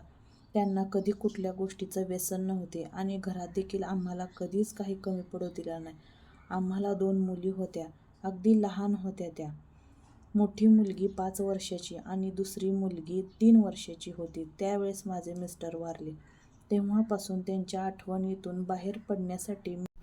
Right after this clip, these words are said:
मी रोज स्वामी चरित्राचे तीन अध्याय, अकरा वेळा स्वा-, तारक मंत्र आणि अकरा माळी जप असं करत असते, कारण माझ्या मिस्टरांची स्वामी महाराजांवर खूप श्रद्धा होती,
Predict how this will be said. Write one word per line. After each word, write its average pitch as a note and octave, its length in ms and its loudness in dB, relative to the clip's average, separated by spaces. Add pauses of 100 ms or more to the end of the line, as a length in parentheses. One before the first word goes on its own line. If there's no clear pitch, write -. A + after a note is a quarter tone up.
(360)
मी G#3+ 120 8
रोज A3 200 4
स्वामी G3+ 420 -4
चरित्राचे F#3 600 -6 (120)
तीन G#3 180 2
अध्याय, F3 460 -8 (460)
अकरा G3 380 -2
वेळा F#3 420 -4 (200)
स्वा-, F3+ 400 -2 (100)
तारक F#3 320 -4
मंत्र F3 400 -4 (140)
आणि G3 360 -4
अकरा G3 320 -4
माळी E3+ 400 -4
जप - 640 -10
असं A3 260 0
करत F#3 380 -4
असते, D#3+ 280 -12 (400)
कारण F#3+ 280 0
माझ्या F#3+ 340 -2
मिस्टरांची F3+ 760 0
स्वामी F#3+ 380 -4
महाराजांवर F3 760 -6 (100)
खूप G#3+ 380 0
श्रद्धा E3+ 480 -4
होती, D#3+ 340 -10